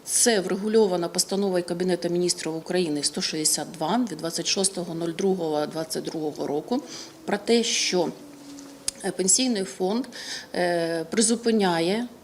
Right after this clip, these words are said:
виплату і відкриває рахунки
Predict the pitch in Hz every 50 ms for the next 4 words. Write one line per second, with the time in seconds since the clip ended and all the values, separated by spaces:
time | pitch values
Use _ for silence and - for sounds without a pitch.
0 | - - 202 196 214 233 240 233 - 247 254 247 247 262 262 269 262 - - -
1 | - - - - 233 220 226 226 - - 226 214 208 196 202 190 180 175 170 170
2 | 165 165 165 165 160 - - - 208 220 254 277 262 - 311 320 320